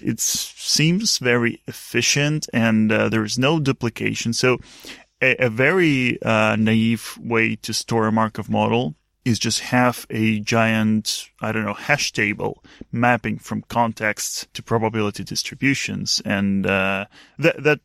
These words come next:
wouldn't work in, in a variable order Markov model. That would work in a fixed order Markov model because you have a fixed k-mer. You could just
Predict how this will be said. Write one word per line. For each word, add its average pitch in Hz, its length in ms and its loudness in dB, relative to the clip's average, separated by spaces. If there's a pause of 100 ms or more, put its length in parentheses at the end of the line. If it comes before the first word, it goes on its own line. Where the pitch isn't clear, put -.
wouldn't 131 380 0
work 113 280 2
in, 107 260 -2
in 107 180 -2
a 101 80 -4
variable 131 420 0
order 107 280 -2
Markov 104 300 -6
model. 101 260 0
That 95 180 -2
would 90 140 -14 (100)
work 95 200 -6
in 101 80 -2
a 95 40 -4
fixed - 480 -4
order 101 260 0
Markov 101 340 -2
model 101 300 2
because 98 560 -2
you 107 220 -2
have 101 240 -4
a 98 100 0
fixed - 400 -4
k-mer. 131 320 0
You 107 100 -2
could 98 160 -10
just - 240 -6